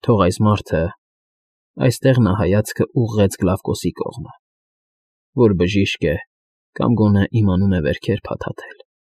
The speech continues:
ասի, արդյոք կարելի է ինձ այսօր տեղափոխել։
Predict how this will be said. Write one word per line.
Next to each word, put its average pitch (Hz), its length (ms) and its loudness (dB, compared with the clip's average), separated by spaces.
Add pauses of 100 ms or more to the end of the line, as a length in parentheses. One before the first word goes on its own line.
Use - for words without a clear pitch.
(460)
ասի, 110 380 2 (580)
արդյոք - 380 -2
կարելի 151 400 2
է 120 180 4
ինձ 92 240 0
այսօր - 320 -4
տեղափոխել։ - 720 -10